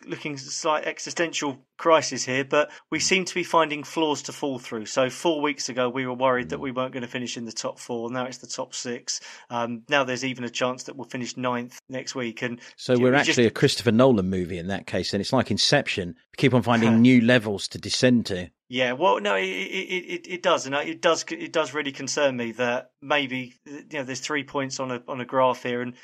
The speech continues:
Speaker 1: if they keep going in the same way, that by the middle of next season we might be talking about being thirteenth or fourteenth and not even being in the top half or being dragged into something at the relegation battle. And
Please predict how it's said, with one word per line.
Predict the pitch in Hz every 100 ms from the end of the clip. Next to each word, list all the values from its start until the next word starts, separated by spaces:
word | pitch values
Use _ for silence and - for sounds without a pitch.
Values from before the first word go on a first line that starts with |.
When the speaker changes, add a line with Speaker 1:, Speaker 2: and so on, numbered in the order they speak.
| -
Speaker 1:
if | 147 135
they | 139
keep | 135 151
going | 143 131
in | 127
the | 123
same | 120 123 123
way, | 123 120
that | 117 123 123 -
by | 131
the | 123
middle | 131 123
of | 120
next | 123 -
season | 127 117 127
we | 120
might | 117 123 123
be |
talking | 117 131 123 131
about | 117 120 -
being | 127 120 113 -
thirteenth | 135 120 131 123 123
or | 117 - -
fourteenth | 127 110 131 123 123 -
and | 123 120 - _
not | 131 139
even | 127
being | 120 123 120
in |
the | 117
top | - 131 131
half | 123 120 113
or | 120 117
being | 131 123
dragged | 117 123 113 123
into | 120 117
something | - 123 120 127 _ -
at | 135
the | 127
relegation | 123 120 123 - 117 104 _
battle. | 123 123 123 117
And | 120